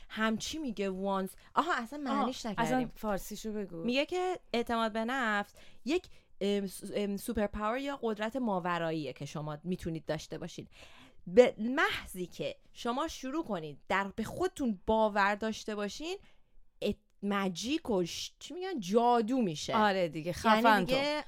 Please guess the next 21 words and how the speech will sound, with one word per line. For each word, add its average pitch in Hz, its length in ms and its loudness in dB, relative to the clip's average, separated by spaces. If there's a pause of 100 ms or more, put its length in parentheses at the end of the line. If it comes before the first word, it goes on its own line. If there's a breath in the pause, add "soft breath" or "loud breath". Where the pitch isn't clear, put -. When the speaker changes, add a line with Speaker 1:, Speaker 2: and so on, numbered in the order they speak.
(160)
Speaker 1:
کن 214 180 2
فیکون 185 580 0
می‌شه. 143 240 -6
Speaker 2:
حالا 277 240 4
برمیگردیم 339 800 0
این، 311 360 -2
اینو 277 240 -2
با 254 140 2
هم 240 200 2
چون 262 160 -4
داشتیم 220 300 -4
چیز 202 180 -10
می‌کردیم، 202 380 -6
این 247 60 -6
سوال 214 340 -4
جفتمون 165 640 -4
بود 156 440 -8
که 185 80 -6
Speaker 1:
آها. 247 200 2
Speaker 2:
آقا 285 80 2
اصلاً 269 520 -2